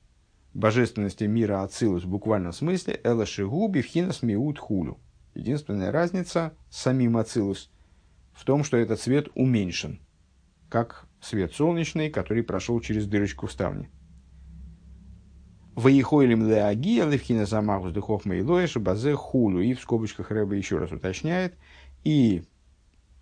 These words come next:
здесь внизу создается тем самым возможность достигнуть этого света как такового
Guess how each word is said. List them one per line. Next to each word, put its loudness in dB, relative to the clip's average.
здесь 2
внизу 0
создается 2
тем -2
самым 0
возможность 2
достигнуть 2
этого 0
света 0
как -2
такового 2